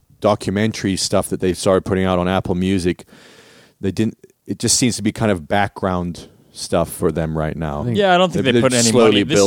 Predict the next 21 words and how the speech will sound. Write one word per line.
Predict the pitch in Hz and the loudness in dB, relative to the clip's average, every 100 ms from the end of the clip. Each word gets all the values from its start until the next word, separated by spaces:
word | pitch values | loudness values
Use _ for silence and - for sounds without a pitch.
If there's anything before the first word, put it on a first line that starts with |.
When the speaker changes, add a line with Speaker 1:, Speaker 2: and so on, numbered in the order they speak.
| 98 | 4
Speaker 3:
a | |
Speaker 1:
building | 95 | 2
it, | 87 | 2
Speaker 3:
big | 78 | 0
Speaker 1:
yeah. | 85 | 0
Speaker 3:
thing. | 110 | 0
Be-, | 113 - - | -2 -6 -2
well, | 117 | 0
we, | 110 | 2
Speaker 2:
The | 104 - - - - - - - | 0 -4 -16 -18 -16 -16 -14 -6
Speaker 3:
yes. | 107 151 | -2 0
Speaker 2:
only | |
problem | 147 143 143 135 120 | 0 0 2 0 -4
is, | 101 107 - | -4 -4 -4
from | 110 | -4
what | 104 101 | -2 -2
I | 110 113 | 0 0
heard, | 98 98 90 - | 0 -2 -4 -8
is | 95 82 | -10 -8
that | 95 92 - - _ - - - | -8 -8 -12 -20 _ -20 -20 -16
once, | 95 104 - | -8 -8 -8